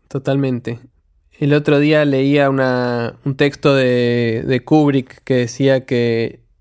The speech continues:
lo que le daba miedo a él era el momento en que se bajaba del auto.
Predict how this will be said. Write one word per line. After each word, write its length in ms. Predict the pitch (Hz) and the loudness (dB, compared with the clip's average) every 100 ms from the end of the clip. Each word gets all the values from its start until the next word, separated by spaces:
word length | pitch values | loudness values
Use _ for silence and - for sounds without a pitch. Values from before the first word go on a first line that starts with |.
| _ _ _ _ | _ _ _ _
lo 180 | 131 123 | -6 -4
que 120 | - | -2
le 120 | 127 123 | 0 2
daba 280 | 135 143 | 2 2
miedo 380 | 139 139 143 139 | 0 2 2 2
a 100 | 135 | 2
él 200 | 139 143 | 2 2
era 460 | 147 135 135 139 - _ _ _ _ _ _ _ - | 2 2 0 -2 -10 _ _ _ _ _ _ _ -6
el 140 | 143 | -2
momento 420 | 131 127 139 147 147 | 2 2 2 2 0
en 80 | 135 | 0
que 80 | 127 | -2
se 140 | 135 | -2
bajaba 560 | 131 127 - 139 139 131 | 0 0 0 2 2 0
del 160 | 127 | 2
auto. 540 | 139 131 120 - 107 | 2 0 -4 -4 -4